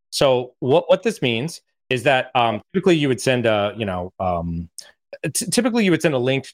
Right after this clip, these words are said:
to somebody, right, to click and maybe capture their login credentials, right? And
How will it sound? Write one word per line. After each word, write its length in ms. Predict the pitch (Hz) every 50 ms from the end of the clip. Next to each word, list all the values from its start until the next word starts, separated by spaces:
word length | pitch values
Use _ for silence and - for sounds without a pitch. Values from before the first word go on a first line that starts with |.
| _ -
to 120 | - 139 120
somebody, 400 | - 135 127 123 120 123 120 113
right, 280 | 113 113 110 117 -
to 100 | - 104 - _
click 220 | 202 190 170 - 143
and 200 | 120 120 120 127
maybe 260 | 131 120 110 113 101
capture 400 | - - 131 113 - - - 131
their 100 | 131 147
login 340 | 180 208 233 226 185 156 120
credentials, 500 | - 135 110 104 95 - - 90 87 -
right? 220 | 143 151 185 240 - _ _ _ _ _ _ _
And 280 | 165 180 185 170 160